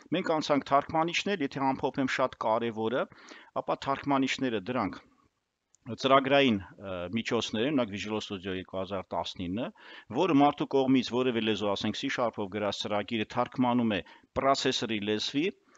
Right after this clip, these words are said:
և կարողանում է կատարել։ Թարգմանիչը միջնորդ դեր է խաղում, ը,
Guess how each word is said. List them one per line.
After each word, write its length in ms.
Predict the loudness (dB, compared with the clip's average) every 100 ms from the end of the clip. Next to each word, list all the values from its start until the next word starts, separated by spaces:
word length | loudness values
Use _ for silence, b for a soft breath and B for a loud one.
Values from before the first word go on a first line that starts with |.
| B B -2
և 300 | 2 2 0
կարողանում 600 | 0 2 4 2 4 4
է 60 | 2
կատարել։ 560 | 0 -2 0 -2 -2 -6
Թարգմանիչը 640 | -8 -4 -2 -2 -2 0
միջնորդ 440 | 0 2 -2 -4
դեր 180 | -4 -2
է 80 | -2
խաղում, 540 | -4 -4 -2 -2 -2
ը, 420 | -6 -16 -12 -4